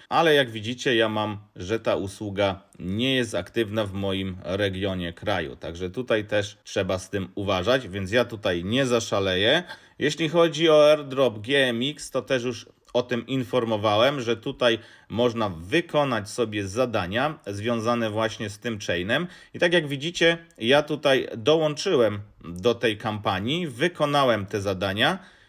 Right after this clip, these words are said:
i pozaliczali mi te zadania, tak jak tutaj widać. Wszystko tutaj po kolei ładnie mi pozaliczali,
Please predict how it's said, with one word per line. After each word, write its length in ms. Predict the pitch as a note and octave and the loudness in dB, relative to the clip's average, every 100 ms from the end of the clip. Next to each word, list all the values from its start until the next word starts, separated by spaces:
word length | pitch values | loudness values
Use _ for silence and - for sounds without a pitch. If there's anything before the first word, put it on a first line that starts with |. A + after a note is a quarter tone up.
| _ _ _ | _ _ _
i 180 | E3 G#3 | -4 -4
pozaliczali 880 | G#3+ F3 D3+ E3+ E3 D#3+ F3+ A#2 G2 | 0 0 2 2 0 0 2 2 0
mi 140 | F#2 | -4
te 120 | F#2 | -4
zadania, 480 | F2+ F2+ E2+ E2+ E2 | -4 -6 -6 -8 -8
tak 180 | D#2+ F2 | -8 -8
jak 180 | F2 - | -8 -8
tutaj 320 | F#2 F2 F2 | -10 -6 -6
widać. 360 | E2+ D#2+ D#2+ - | -6 -8 -10 -10
Wszystko 460 | - F3 E3+ - | -4 -4 -4 -6
tutaj 380 | B2+ C#3+ C3+ A#2+ | -6 -4 0 0
po 180 | A#2+ C3 | 0 -4
kolei 420 | C3+ A#2+ A2+ A2 | 0 2 2 2
ładnie 400 | G#2 A2 G#2 G#2 | 2 2 0 -6
mi 140 | G2 | -6
pozaliczali, 840 | F#2 G#2+ G2 G2+ F#2+ - E2+ F#2+ C#3+ | -6 -4 -2 -2 -4 -4 -4 -4 -6